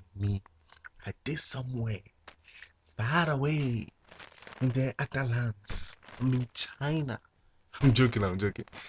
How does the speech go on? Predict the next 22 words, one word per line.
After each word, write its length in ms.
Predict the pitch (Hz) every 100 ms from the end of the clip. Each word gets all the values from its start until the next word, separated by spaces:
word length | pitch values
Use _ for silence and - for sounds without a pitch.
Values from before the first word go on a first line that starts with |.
| - - _
I'm 140 | 101 101
in 120 | 98
Maryland, 440 | 107 101 92 92
Chale. 320 | - 90 90 - _ _ - - -
My 80 | 98
mother 260 | 107 107
is 140 | 90 -
downstairs. 920 | 92 98 - 85 87 - - - - - - - -
I 40 |
don't 160 | 104 104
want 160 | 107 -
her 100 | 104
to 120 | - -
worry. 260 | 95 98 - - _ _ _ _ _ - - _ _ _ _ - - -
As 120 | -
you 60 | -
can 160 | 95
see, 380 | 92 - 110 95 95 101
money 380 | 110 101 101 98 _ 104
no 80 | 101
be 140 | - -
problem. 540 | - - 87 90 90